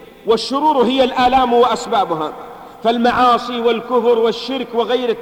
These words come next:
تجعل الإنسان في آلام وحيرة. ووالله مهما ملك الكفار من مال ومنصب وجاه ورفاهية، فقلوبهم في ضيق،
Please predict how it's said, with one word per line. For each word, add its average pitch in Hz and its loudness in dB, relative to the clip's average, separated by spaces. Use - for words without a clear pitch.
تجعل 262 0
الإنسان 254 -2
في 247 0
آلام 254 -2
وحيرة. 240 0
ووالله 247 4
مهما 262 2
ملك 254 0
الكفار 240 0
من 240 -4
مال 226 2
ومنصب 240 -2
وجاه 233 2
ورفاهية، 240 0
فقلوبهم 233 2
في 226 -2
ضيق، 269 0